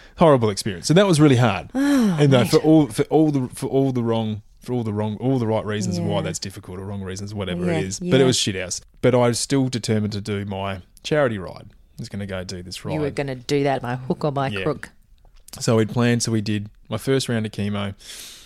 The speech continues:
Speaker 1: organised, uh, an additional week's break. So chemo for me was three weeks. So first week was the really harsh stuff.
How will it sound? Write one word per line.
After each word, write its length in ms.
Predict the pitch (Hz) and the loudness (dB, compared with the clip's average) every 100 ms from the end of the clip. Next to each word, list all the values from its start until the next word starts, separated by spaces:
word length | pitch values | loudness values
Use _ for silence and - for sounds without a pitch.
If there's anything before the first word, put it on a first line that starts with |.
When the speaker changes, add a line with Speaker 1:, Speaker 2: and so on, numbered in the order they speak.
| - _ _ - | -20 _ _ -2
Speaker 1:
organised, 580 | 127 117 110 107 107 - | 0 0 -2 -2 -4 -6
uh, 180 | 104 101 | -8 -6
an 120 | 113 | -4
additional 420 | 113 117 113 117 | -2 -2 -2 -4
week's 260 | 104 101 92 | -4 -4 -8
break. 360 | - 98 98 - | -8 -8 -8 -6
So 180 | - | -6
chemo 400 | 104 117 110 104 | -6 -4 -4 -4
for 120 | 101 101 | -6 -6
me 120 | 101 | -6
was 260 | 98 - - | -6 -6 -6
three 220 | 107 101 | -4 -6
weeks. 280 | 101 95 - | -6 -6 -6
So 220 | 101 98 | -6 -6
first 320 | - 110 - | -4 -4 -2
week 180 | 104 95 | -6 -8
was 120 | 101 | -10
the 100 | 98 | -10
really 180 | 101 95 | -8 -8
harsh 320 | 98 117 113 | -4 -2 -2
stuff. 400 | - 135 - - | -4 -6 -8 -18